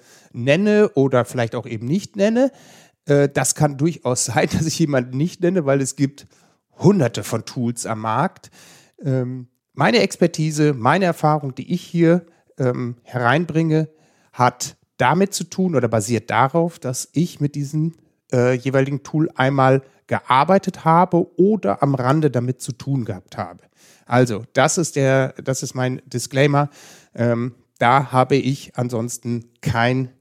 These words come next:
finanzielles Interesse dran. Und falls ich irgendwelche Features, äh, vergessen habe, dann liegt das durchaus daran, dass diese Tools so viele Features heutzutage schon mitbringen, dass ich die nicht alle hier im Detail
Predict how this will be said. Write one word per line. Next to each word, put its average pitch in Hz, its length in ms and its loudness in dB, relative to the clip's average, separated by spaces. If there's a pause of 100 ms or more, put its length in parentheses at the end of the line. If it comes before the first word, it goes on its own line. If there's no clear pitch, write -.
finanzielles 117 920 -2 (420)
Interesse 139 600 2
dran. 98 420 -2
Und 190 180 4
falls 170 340 2
ich - 200 -8
irgendwelche 151 480 2
Features, - 640 -4
äh, 123 300 -4
vergessen 135 560 -2
habe, 107 360 -4 (440)
dann 131 160 0
liegt 160 180 -2
das 139 200 -2
durchaus 160 440 0
daran, 135 540 0 (680)
dass 127 400 0 (140)
diese 160 400 0
Tools 147 640 -2 (100)
so 147 420 2
viele 147 380 0
Features 131 640 -2
heutzutage 117 560 -2
schon 113 220 -6
mitbringen, 120 460 -6 (300)
dass 117 260 0
ich 117 120 -8
die 120 300 -2
nicht 143 420 0
alle 135 220 4
hier 120 420 -2
im 131 240 0
Detail 113 560 0